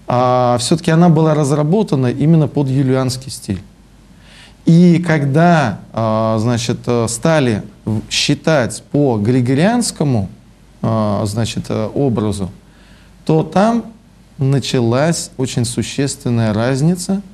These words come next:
с которой православная церковь, ну, никак не могла, а, с-, э, согласиться.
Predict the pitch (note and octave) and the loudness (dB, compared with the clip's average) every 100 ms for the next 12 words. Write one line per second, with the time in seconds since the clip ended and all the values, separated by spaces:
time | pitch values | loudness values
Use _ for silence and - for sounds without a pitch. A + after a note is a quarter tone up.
0 | - - - - B2+ A#2+ C#3 B2+ B2+ A2+ | -20 -20 -20 -6 -4 -2 0 0 0 -2
1 | A2 - C3+ C3+ A#2 C3 B2+ A#2+ - B2+ | -2 -4 -2 -2 -2 -4 -6 -8 -4 -2
2 | A#2+ A#2 B2+ C3+ B2+ G#2+ F#2+ G2 G2+ A2 | -2 -2 -6 -4 -2 -2 -2 -4 -6 -8
3 | - - - - - - - - - A2+ | -14 -20 -20 -16 -8 -6 -6 -6 -6 -6
4 | - - - D#2+ - B2 B2+ B2+ B2 - | -4 -4 -4 -4 -4 0 0 0 -2 -2
5 | - | -10